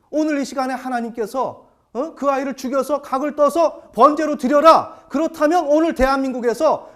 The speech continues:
과연 몇 사람이 자식을 번제로 드리겠습니까?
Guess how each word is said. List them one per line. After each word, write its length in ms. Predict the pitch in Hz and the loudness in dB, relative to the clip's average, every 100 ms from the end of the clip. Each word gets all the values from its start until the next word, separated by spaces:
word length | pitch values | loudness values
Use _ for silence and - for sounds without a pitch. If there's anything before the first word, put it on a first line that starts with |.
| _ | _
과연 420 | 247 311 370 262 | 6 8 8 6
몇 140 | 240 | 4
사람이 720 | 269 285 262 262 349 247 - - | 4 4 2 2 0 0 -6 -18
자식을 800 | - 214 - 214 349 359 - _ | -6 -4 -4 -6 -6 -6 -18 _
번제로 380 | 202 196 208 247 | -4 -4 -4 -6
드리겠습니까? 840 | 160 151 156 156 139 123 175 175 | -10 -12 -12 -12 -18 -16 -18 -18